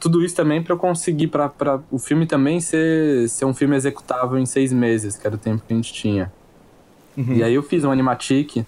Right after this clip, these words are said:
Speaker 1: filme tinha um minuto, o primeiro animatic. É, uma merda, horrível.
Speaker 2: <laughs>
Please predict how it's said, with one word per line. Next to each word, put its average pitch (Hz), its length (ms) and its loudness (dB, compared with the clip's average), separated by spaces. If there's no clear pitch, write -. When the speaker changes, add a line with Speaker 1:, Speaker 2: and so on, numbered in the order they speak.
Speaker 1:
filme 127 180 2
tinha 131 160 -2
um 147 60 2
minuto, 143 480 2
o 104 40 -2
primeiro 113 320 0
animatic. 107 720 -2
É, 90 440 -4
uma 117 120 -4
merda, 110 360 -2
horrível. 101 320 -2
Speaker 2:
<laughs> 156 680 -4